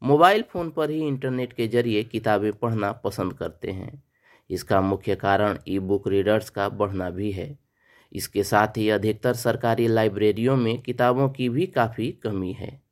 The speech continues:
गाम्बिया और वैश्विक समुदाय ने इस साल के विश्व कॉपीराइट और पुस्तक दिवस की थीम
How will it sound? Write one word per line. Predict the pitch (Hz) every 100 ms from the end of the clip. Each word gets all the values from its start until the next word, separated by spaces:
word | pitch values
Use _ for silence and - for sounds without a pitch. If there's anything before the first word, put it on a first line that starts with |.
| _ _ _ _ _ _
गाम्बिया | - 139 160 170 143 151
और | 160
वैश्विक | 143 147 156 147 226
समुदाय | - 190 170 156 151
ने | 151 147 139
इस | 139
साल | - - 131 131
के | 135 123
विश्व | 123 131 127
कॉपीराइट | 123 117 120 120 113 113
और | 113 107
पुस्तक | 117 113 110
दिवस | 117 107 110 113
की | 107
थीम | - 135 123 110 127